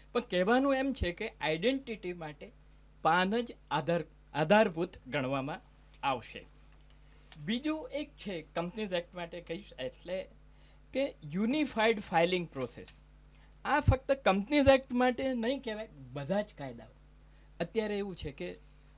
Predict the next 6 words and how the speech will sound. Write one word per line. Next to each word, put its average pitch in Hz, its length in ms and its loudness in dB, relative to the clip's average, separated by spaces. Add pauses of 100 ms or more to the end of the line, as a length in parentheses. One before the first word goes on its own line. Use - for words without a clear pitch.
(120)
અમુક 208 340 2
common 196 420 0
વિગતો 165 460 0 (600)
કે 190 80 -2
જે 196 120 -2
મારે 180 400 -2